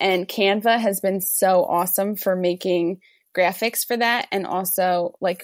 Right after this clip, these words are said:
newsletters, parent newsletters, 'cause I'm doing a literacy program. So I will use that all the time to make really nice newsletters, and it's so easy and really user-friendly.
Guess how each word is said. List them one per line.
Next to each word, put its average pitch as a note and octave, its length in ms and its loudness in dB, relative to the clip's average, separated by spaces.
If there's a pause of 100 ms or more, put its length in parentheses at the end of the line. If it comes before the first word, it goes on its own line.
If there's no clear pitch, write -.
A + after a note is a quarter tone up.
newsletters, A3 640 4
parent G3 280 -2
newsletters, G#3 480 0
'cause - 20 -4
I'm F#3+ 160 0
doing F#3 240 -2
a F3 60 -2
literacy F#3 340 0
program. A#3+ 480 -2 (260)
So - 180 2
I G3 180 4
will G#3 100 2
use G#3 220 -2
that - 200 0
all F#3 280 2
the F#3+ 80 -2
time F#3 560 -4 (300)
to F3 440 -4 (380)
make F#3 180 0
really G#3 300 2
nice G3 340 0
newsletters, G#3 600 2
and F#3+ 100 0
it's - 200 -2
so G3+ 220 4
easy G3+ 420 -6
and G3+ 160 -10 (540)
really G3+ 540 -8 (120)
user-friendly. F#3 880 -6